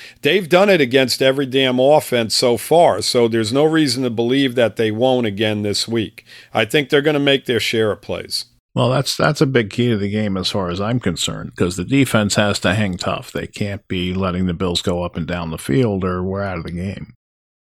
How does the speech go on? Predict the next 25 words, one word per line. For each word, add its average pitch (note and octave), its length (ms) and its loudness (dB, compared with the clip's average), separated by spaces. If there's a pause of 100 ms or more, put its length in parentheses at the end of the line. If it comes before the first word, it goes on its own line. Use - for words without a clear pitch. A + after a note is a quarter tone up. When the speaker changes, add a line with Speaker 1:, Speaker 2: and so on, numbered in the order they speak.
(260)
Speaker 2:
One D#3+ 320 -2
of E3+ 120 2
the C3+ 200 4
listeners B2+ 500 2
asked, A#2 540 -2 (220)
"Is C3 240 2
the B2 260 2
A D#3 160 0
F C3+ 140 2
C B2+ 160 2
East B2+ 360 0
lined A#2 480 2
up A2+ 260 0
to G#2 120 0
be G#2+ 220 0
the G#2+ 100 -4
most G#2 320 -2
competitive G2 720 -6
division F2+ 540 -6 (100)
in - 60 -12
football?" - 540 -12 (320)
Speaker 1:
The - 80 -14
most B2 400 0
competitive? G2 1120 -8
Speaker 2:
Yep. A#2+ 420 -4